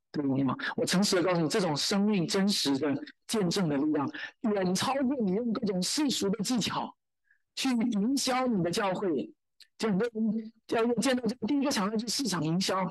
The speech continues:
就把门徒训练和灵命塑造放在最后。有人，这不是圣经的教导，求主帮助我们。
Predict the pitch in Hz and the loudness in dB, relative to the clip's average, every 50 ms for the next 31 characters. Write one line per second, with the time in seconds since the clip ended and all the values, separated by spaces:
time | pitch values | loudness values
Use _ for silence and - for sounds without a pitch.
0 | - - _ _ _ _ _ _ _ _ _ _ _ _ _ _ _ _ _ _ | -6 -10 _ _ _ _ _ _ _ _ _ _ _ _ _ _ _ _ _ _
1 | - 240 214 190 180 185 202 254 240 226 220 214 - 262 254 233 247 240 208 190 | -4 -2 0 0 0 0 2 0 0 0 0 0 0 0 0 2 2 0 0 0
2 | 226 185 180 180 185 208 233 214 208 233 226 196 214 196 - 214 202 202 190 - | 0 0 0 0 0 2 2 0 0 0 0 0 0 0 0 0 0 0 0 0
3 | 208 175 180 196 170 147 - - - - - - - 175 170 170 196 190 180 - | -2 0 0 0 0 -2 -4 -6 -12 -20 -20 -8 -4 -2 0 0 0 0 2 0
4 | 208 175 196 196 202 - 214 196 165 180 185 180 156 - 170 160 160 143 120 110 | 0 0 0 0 0 2 2 2 2 2 2 2 0 0 0 0 0 0 0 -2
5 | 101 - - _ _ - - - _ _ - - 247 240 226 240 208 202 208 - | -4 -8 -12 _ _ -20 -20 -20 _ _ -4 -2 0 2 2 2 2 2 2 2
6 | 214 196 - 277 - 220 - | 2 2 2 2 0 0 -4